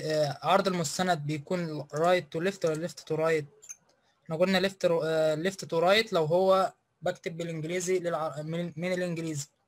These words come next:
لو بكتب إنجليزي، لو بكتب إنجليزي، فالإنجليزي دايمًا بيتكتب من ناحية اليسار.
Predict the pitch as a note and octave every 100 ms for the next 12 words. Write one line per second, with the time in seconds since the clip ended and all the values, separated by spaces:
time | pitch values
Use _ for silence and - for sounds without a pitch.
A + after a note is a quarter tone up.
0 | _ - - _ _ _ - D#3+ F#3 -
1 | F#3 F3+ E3+ D#3+ C#3+ - _ - D3+ D3+
2 | F3+ - E3+ F3 E3 D#3+ D3+ C#3 _ _
3 | - D#3 D3+ E3 G3 F3+ G3 G3+ E3+ D3
4 | G3 G3+ E3+ D#3+ F3 - F#3+ F#3 - _
5 | - D#3+ E3+ - D3